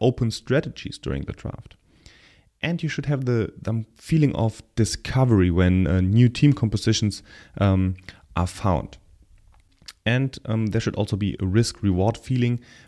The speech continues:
by, um, by going for the less reliable card combos, um, during the draft.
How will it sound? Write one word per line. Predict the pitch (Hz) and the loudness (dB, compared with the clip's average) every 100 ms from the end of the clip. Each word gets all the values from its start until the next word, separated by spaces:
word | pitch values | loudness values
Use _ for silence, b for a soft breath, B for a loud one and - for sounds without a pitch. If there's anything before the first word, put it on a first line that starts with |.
| B | B
by, | - 101 98 95 95 95 | -2 0 2 2 0 0
um, | - 92 90 87 87 _ _ | -2 -4 -2 -4 -6 _ _
by | - 180 | -6 -2
going | 180 190 180 | 2 2 2
for | - 147 135 | 0 -2 2
the | 127 | 2
less | 120 131 143 - | 4 4 2 2
reliable | 127 117 117 127 113 | 0 2 2 2 0
card | 101 - 98 - | -2 -4 -4 -2
combos, | 101 95 85 87 - B B B | 0 0 0 -4 -6 B B B
um, | - 85 82 78 - | -2 0 -2 -8 -2
during | 95 87 | 0 2
the | 73 | 0
draft. | - - - - | -4 -8 -12 -20